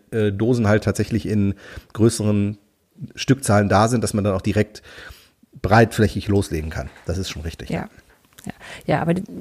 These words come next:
Speaker 2: ist aber so, ist ja gut, wenn sie mal einmal auf was gut vorbereitet sind. Ähm,
Speaker 1: Genau, also
Speaker 2: würde ich
Speaker 1: ich
Speaker 2: mir
Speaker 1: will's auch
Speaker 2: vielleicht
Speaker 1: nicht
Speaker 2: noch einen anderen,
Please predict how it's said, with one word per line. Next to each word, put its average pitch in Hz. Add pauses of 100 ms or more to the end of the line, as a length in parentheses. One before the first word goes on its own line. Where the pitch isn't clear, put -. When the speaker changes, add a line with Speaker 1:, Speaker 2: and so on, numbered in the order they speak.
(100)
Speaker 2:
ist 208
aber 185
so, 185
ist -
ja 226
gut, 233
wenn 226
sie 226
mal 208
einmal 175
auf -
was 156
gut 165
vorbereitet 165
sind. 240 (960)
Ähm, 202
Speaker 1:
Genau, 104
also 104
Speaker 2:
würde 107
ich 110
Speaker 1:
ich 202
Speaker 2:
mir 196
Speaker 1:
will's 180
auch 170
Speaker 2:
vielleicht 196
Speaker 1:
nicht 185
Speaker 2:
noch 185
einen -
anderen, 175